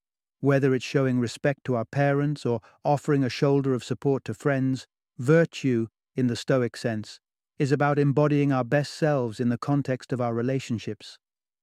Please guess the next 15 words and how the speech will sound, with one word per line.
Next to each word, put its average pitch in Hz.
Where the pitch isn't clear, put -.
Then, 123
there's 131
the 135
pursuit 170
of 160
tranquility, 117
a 139
goal 143
often 143
misunderstood 143
by 123
those 127
new 139
to 120
Stoicism. 113